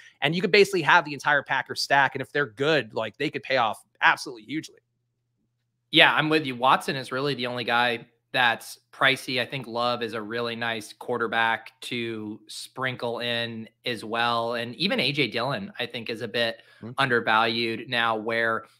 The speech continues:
Speaker 2: I don't think a ton actually changes for the outlook for those guys, specifically the running game and Christian Watson. I mean, we, we saw what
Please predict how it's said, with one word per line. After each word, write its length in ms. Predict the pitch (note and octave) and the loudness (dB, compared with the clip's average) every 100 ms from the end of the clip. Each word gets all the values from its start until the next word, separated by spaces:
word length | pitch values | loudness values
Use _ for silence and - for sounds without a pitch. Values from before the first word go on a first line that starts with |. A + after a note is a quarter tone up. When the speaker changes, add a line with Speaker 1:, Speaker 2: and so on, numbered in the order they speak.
| - | 4
Speaker 2:
I 60 | - | 4
don't 140 | D#4 | 4
think 300 | F4 - - - | 0 -8 -10 -2
a 100 | F3+ - | -2 -2
ton 460 | - - D3 D#3 E3 B2+ | -8 -2 0 0 0 2
actually 480 | C3 C3 - C#3 | 2 2 -4 -6
changes 500 | A2+ - B2 B2+ B2+ | -6 -8 -6 -6 -8
for 140 | - B2+ | -8 -2
the 100 | A#2+ | 2
outlook 380 | B2 B2+ - - | 2 0 -8 -2
for 200 | D#3+ D#3+ | 0 2
those 240 | C#3+ B2+ | 0 0
guys, 200 | B2 A#2 | 0 0
specifically 460 | - - B2+ A2 A2 | -2 -6 -8 -6 -8
the 80 | A2 | -2
running 260 | B2 B2 | -2 -2
game 300 | B2 B2 A#2 - - _ | -2 -4 -4 -10 -20 _
and 100 | A#2+ | -6
Christian 320 | - B2 A#2+ A#2 | -2 -2 -4 2
Watson. 380 | A#2+ B2 A#2+ | 4 4 0
I 40 | A#2+ | -4
mean, 140 | A#2+ | 0
we, 220 | D3+ F3+ D#3+ | 0 0 -2
we 100 | E3+ | -2
saw 440 | - E3 G3 A#2+ | 2 6 6 6
what 320 | C3+ A2 - | 4 2 -2